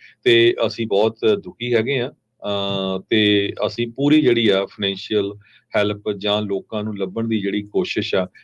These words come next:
ਉਹਦੇ ਲਈ ਸਾਡੀ ਜਿਹੜੀ, ਅਹ, even ਮਿਲਟਰੀ ਦੇਣ ਤੱਕ ਵੀ ਅਸੀਂ ਤਿਆਰ ਹੈਗੇ ਆ। ਅਹ, ਕਹਿੰਦੇ ਵੀ ਬਾਰਾਂ ਹਜ਼ਾਰ ਤੋਂ ਵੱਧ ਜਿਹੜੇ ਫੌਜੀ ਆ, ਉਹ ਸਟੈਂਡ ਬਾਈ ਹੈਲਪ ਦੇ ਲਈ ਹੰਗਰੀ ਦੇ ਵਿੱਚ ਤਿਆਰ ਬੈਠੇ ਆ।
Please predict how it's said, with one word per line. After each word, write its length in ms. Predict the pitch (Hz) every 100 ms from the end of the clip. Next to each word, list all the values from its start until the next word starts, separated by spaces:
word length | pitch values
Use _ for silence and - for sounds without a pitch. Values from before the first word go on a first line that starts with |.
| _ 120
ਉਹਦੇ 200 | 120 127
ਲਈ 160 | 117
ਸਾਡੀ 440 | 110 95 98 95 95
ਜਿਹੜੀ, 340 | 92 101 98
ਅਹ, 640 | 92 90 92 92 90 110
even 160 | 110 127
ਮਿਲਟਰੀ 400 | 104 123 127 135
ਦੇਣ 240 | 101 90
ਤੱਕ 180 | 87 92 101
ਵੀ 180 | 98 90
ਅਸੀਂ 260 | 95 123 - - _ -
ਤਿਆਰ 340 | 117 98 87 92
ਹੈਗੇ 240 | 87 87
ਆ। 100 | 80 _ _ _ 92
ਅਹ, 240 | 95 90
ਕਹਿੰਦੇ 260 | 90 107 113
ਵੀ 100 | 123
ਬਾਰਾਂ 380 | 120 101 110 117
ਹਜ਼ਾਰ 280 | 117 117 107
ਤੋਂ 160 | 117
ਵੱਧ 260 | 101 107 120
ਜਿਹੜੇ 400 | 110 107 104 104 - - _ _
ਫੌਜੀ 400 | 113 104 104 123
ਆ, 240 | 104 98 113 -
ਉਹ 160 | 127
ਸਟੈਂਡ 440 | 127 - 113 117 117
ਬਾਈ 300 | 107 95 95 _ -
ਹੈਲਪ 400 | 95 90 - 92
ਦੇ 100 | 90
ਲਈ 300 | 87 87 92 - -
ਹੰਗਰੀ 300 | 104 98 98
ਦੇ 120 | 92
ਵਿੱਚ 240 | 85 85 95 -
ਤਿਆਰ 300 | 98 90 85
ਬੈਠੇ 340 | 85 - 82
ਆ। 100 | 82